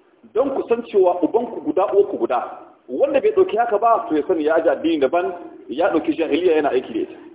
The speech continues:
Allah muna roƙonka da sunayenka, Allah kai mana maganin wannan musiba. Allah kawo zama lahiya da haɗin kai tsakaninmu. Allah kawo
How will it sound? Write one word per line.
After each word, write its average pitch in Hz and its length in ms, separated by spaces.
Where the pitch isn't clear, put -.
Allah 160 200
muna 180 240
roƙonka 165 240
da 131 140
sunayenka, 156 600
Allah 156 220
kai 160 80
mana 151 140
maganin 143 340
wannan 135 260
musiba. 170 400
Allah 151 320
kawo 170 220
zama 175 220
lahiya 180 380
da - 80
haɗin 180 220
kai 180 120
tsakaninmu. 175 580
Allah 180 320
kawo 185 220